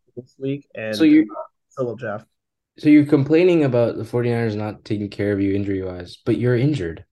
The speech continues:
Speaker 2: So, like, I, I, I don't really understand. Um, Raheem Mostert bounced around the N F L for a long time, right? He got his chance with the forty-niners. He seized the opportunity, man. He was awesome,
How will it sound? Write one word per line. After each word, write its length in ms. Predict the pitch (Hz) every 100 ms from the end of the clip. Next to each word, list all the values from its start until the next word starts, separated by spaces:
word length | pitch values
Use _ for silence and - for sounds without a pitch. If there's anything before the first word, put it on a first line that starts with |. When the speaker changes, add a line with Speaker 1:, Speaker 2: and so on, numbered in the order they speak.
| _
Speaker 2:
So, 340 | - - 107 101 -
like, 240 | 101 92 _ - _ _ _ 117
I, 40 |
I, 340 | - 120 131
I 20 | 131
don't 180 | 147
really 160 | 135 135
understand. 540 | 123 113 110 104 104 - _ _ _
Um, 380 | 123 131 127 - _ _ _ _ _
Raheem 320 | 139 156 196
Mostert 460 | 196 175 175 143 - - 113
bounced 320 | 113 127 -
around 180 | 110 107
the 80 | 98
N 80 |
F 140 | 98 95
L 160 | 90
for 80 | 90
a 80 | 87
long 200 | 87 85
time, 440 | 85 80 82 - _ -
right? 160 | - -
He 140 | 98
got 140 | 117 123
his 120 | 117
chance 240 | 117 107
with 80 | 107
the 80 | 104
forty-niners. 460 | 98 95 92 95
He 100 | -
seized 300 | 156 - 180
the 80 | 147
opportunity, 420 | 131 131 135 139
man. 200 | 95 95
He 100 | 110
was 180 | 147 143 -
awesome, 560 | 131 156 - 113 92